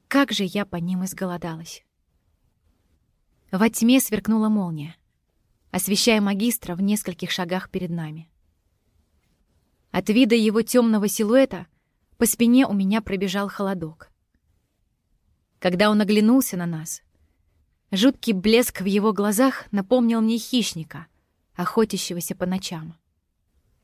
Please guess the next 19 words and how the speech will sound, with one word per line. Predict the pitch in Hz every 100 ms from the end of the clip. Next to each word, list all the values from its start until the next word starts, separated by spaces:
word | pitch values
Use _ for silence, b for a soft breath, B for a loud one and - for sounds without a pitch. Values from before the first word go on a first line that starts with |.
| _ _ _ _ _ _ _
Бушующий | 175 202 - 240 - 233
ветер | 233 269 196 170 _ _ _ _ _ _ -
казался | 226 226 269 -
каким-то | 214 208 262 254 220
неестественным, | 214 233 240 - 226 185 - 165 165 165 _ _ _ _ _ _ -
будто | 220 233 214
архонт | - 254 - 247 185 170 -
решил | - 208 - 202
покарать | - 196 208 190 175 170
нас. | 170 - - _ _ _ _ _ _ _ _ _ _ _ _ _
Но | 190
если | 190 214 220 208
я | 196 196
могла | 196 190 220
хоть | 208 - 190
за | 196
что-то | 208 - 233 202 175
его | 170 185
поблагодарить, | 170 175 180 175 190 220 -